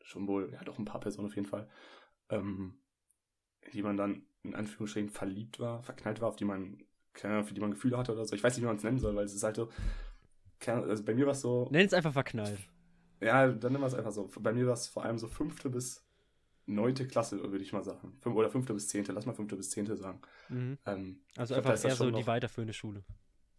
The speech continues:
Speaker 1: Ja, genau. Ich glaub, da ist das schon mal noch ein bisschen extremer. Also bei mir war's auf jeden Fall da schon wohl so immer so ein Hin und Her, so mal hier, mal da, mal dort sein, ne?
Speaker 2: Ja, die Pubertät halt.
Speaker 1: Ja, ja, auf jeden Fall. Ähm, in dem Zeitraum war ich auch mit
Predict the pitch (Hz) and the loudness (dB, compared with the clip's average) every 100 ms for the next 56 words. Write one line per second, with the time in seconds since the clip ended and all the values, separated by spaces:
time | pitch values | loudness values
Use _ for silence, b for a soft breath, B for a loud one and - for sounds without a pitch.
0 | _ 107 101 101 98 92 95 110 107 104 | _ 2 4 2 0 -2 2 2 4 2
1 | 107 - 110 104 - - - - 98 101 | 2 2 2 2 0 -8 -8 -6 -6 -6
2 | 101 - - 107 120 139 143 - _ - | -8 -8 -4 0 2 0 -2 -12 _ -8
3 | 98 98 107 123 127 127 127 123 117 113 | -2 2 2 2 0 0 2 2 2 2
4 | 107 110 107 - 117 120 113 113 113 110 | 4 4 2 -2 -2 -2 -2 -2 -4 -4
5 | 107 107 120 120 104 120 117 107 107 107 | -4 -4 -2 -2 0 0 0 0 -2 -2
6 | 104 120 113 104 104 110 107 104 107 127 | -4 -4 -4 -4 -6 -4 -2 2 2 0
7 | 131 127 113 127 - - 143 156 - 151 | 0 0 -2 -4 -2 0 0 0 0 0
8 | - 175 120 110 110 - _ _ _ _ | 2 0 0 -2 -6 -12 _ _ _ _
9 | _ - 117 117 113 117 107 117 107 92 | _ 2 6 6 4 2 2 4 4 4
10 | 101 104 104 - _ _ _ _ _ _ | 0 0 -4 -6 _ _ _ _ _ _
11 | _ _ _ - - 113 107 110 107 117 | _ _ _ -12 -2 2 2 2 2 0
12 | 113 113 110 107 107 113 - | 2 2 4 4 2 -2 -6